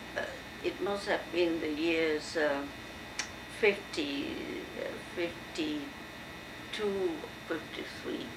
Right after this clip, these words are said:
uh, around those years. And, uh, Rossellini was with her. She just had m-, married Rossellini. She was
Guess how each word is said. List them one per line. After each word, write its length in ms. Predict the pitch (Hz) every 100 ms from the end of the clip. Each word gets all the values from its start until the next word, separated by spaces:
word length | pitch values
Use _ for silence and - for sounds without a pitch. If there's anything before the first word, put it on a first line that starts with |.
| -
uh, 380 | - - - 120
around 180 | 110 -
those 280 | - - -
years. 300 | - - - - - - - - - - - - - - - - - - - - - - -
And, 320 | 143 127 110
uh, 100 | 120 127
Rossellini 680 | 151 165 185 151 175 269 -
was 100 | - -
with 140 | - - -
her. 220 | 311 330 -
She 100 | - - - - -
just 300 | 185 160 -
had 220 | 165 - -
m-, 100 | 113 - - -
married 340 | 131 113 - - -
Rossellini. 640 | 131 - - 151 180 - - -
She 80 |
was 280 | - - -